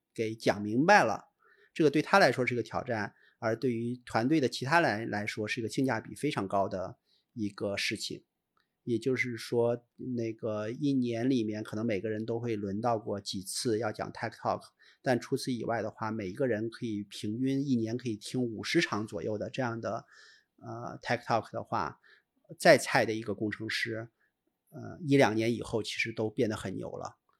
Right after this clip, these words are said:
呃，这一点我其实是跟 Google，是跟微软学的。当时我大学刚毕业加入微软的时候，我微软最喜欢的这个氛围就是，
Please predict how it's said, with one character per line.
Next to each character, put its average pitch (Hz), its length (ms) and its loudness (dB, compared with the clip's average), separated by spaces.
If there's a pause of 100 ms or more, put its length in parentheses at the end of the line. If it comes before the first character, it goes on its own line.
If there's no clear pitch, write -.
(180)
呃， 131 120 -6
这 185 160 6
一 180 60 8
点 123 200 0
我 101 140 2
其 117 200 -6
实 131 120 -8
是 131 120 -6
跟 139 160 2
Google， 170 580 0
是 175 100 -4
跟 185 140 6
微 226 80 6
软 131 180 4
学 - 220 -10
的。 - 180 -14 (300)
当 151 160 -2
时 151 140 -2
我 123 120 6
大 135 140 4
学 131 100 -2
刚 123 200 -2
毕 123 120 0
业 120 140 2
加 123 160 0
入 123 160 0
微 139 140 6
软 131 180 2
的 101 80 -6
时 - 240 -2
候， 104 100 -2
我 104 140 -4
微 123 140 -2
软 107 160 0
最 143 160 0
喜 - 180 -6
欢 104 180 -6
的 110 140 -4
这 113 140 -6
个 110 100 -4
氛 101 280 -6
围 92 300 -6 (400)
就 110 200 0
是， - 640 -4